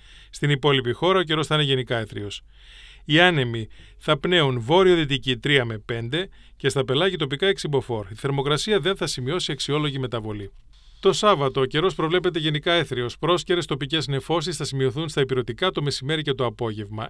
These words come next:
Οι άνεμοι θα πνέουν βόρειο-βόρειο-δυτική τρία με πέντε και στο Ανατολικό Αιγαίο τοπικά έξι μποφόρ. Η θερμοκρασία θα σημειώσει μικρή άνοδο στα δυτικά.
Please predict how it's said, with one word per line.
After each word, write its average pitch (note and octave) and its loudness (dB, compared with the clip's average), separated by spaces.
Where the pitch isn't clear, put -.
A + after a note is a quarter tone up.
Οι C#3+ 2
άνεμοι C#3 0
θα A#2+ -4
πνέουν B2 -4
βόρειο-βόρειο-δυτική D3+ 0
τρία D#3+ 4
με A#2+ -4
πέντε F3+ 2
και F#3+ 0
στο C#3+ -4
Ανατολικό B2 -2
Αιγαίο D#3+ 2
τοπικά D3 -4
έξι F#3+ -4
μποφόρ. B2 -2
Η F#3 0
θερμοκρασία F3 2
θα F#3+ -2
σημειώσει D#3 -4
μικρή D#3 0
άνοδο D#3+ -2
στα C#3 -4
δυτικά. A2+ -6